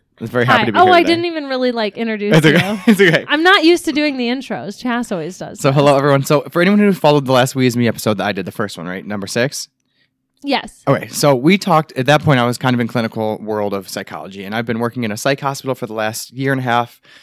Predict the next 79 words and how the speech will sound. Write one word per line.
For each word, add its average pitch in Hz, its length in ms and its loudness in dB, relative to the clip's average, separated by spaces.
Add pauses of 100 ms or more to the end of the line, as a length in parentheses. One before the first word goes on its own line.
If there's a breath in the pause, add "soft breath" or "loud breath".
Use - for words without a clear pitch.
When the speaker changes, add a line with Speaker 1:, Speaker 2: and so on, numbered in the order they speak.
(120 soft breath)
Speaker 1:
um, 127 200 -2
and 123 140 -4
getting 135 180 -4
into 131 120 -4
psychology, 107 560 -8
and 117 120 -6
I've 131 120 0
decided 139 380 -2
I'm 165 120 0
gonna 156 120 0
go 123 140 2
into 120 140 -10
life 95 200 -10
coaching 95 440 -12 (480 soft breath)
because 139 640 0 (460 soft breath)
it 135 140 -4
is 131 180 -4
so 143 360 -2
much 147 360 -4 (140)
more 135 340 -2
to 127 140 -6
me 123 200 -2
than 107 180 -6
clinical 101 360 -6
work. 85 320 -6
Cl-, - 100 -8
in 135 100 0
clinical 156 320 0
psychology, 135 400 0
you're 117 100 -2
kind 117 160 0
of 107 80 -6
taking 113 240 -4
people 107 280 -6
who 117 220 -4
are, 104 380 -2 (680)
for - 180 -6
a 107 40 -2
lack 101 220 -4
of 104 60 -6
a 98 40 -8
better 95 160 -4
term, 98 220 -4
mentally 95 340 -4
ill 98 320 -4
or 98 240 -6
have 98 180 -4
a 95 40 -10
disorder 107 540 -4
and 107 140 -4
bringing 104 220 -2
them 95 100 -6
up 90 140 -6
to - 80 -14
par 90 320 -6
to, - 120 -16
like, 85 180 -14
a 87 60 -18
normal 92 340 -8
level 87 300 -10
of - 100 -16
functioning. 131 480 -4
And 107 80 -4
I 92 60 -6
hate 104 120 -8
to 92 60 -12
say 90 160 -10
normal, 110 380 -2
whatever, 95 340 -8
put - 160 -8
air 92 120 -8
quotes 98 220 -4
on 90 160 -4
it. 85 80 -8
Don't 85 140 -12
be 87 80 -12
offended 85 240 -10
by 82 100 -6
that. 87 120 -10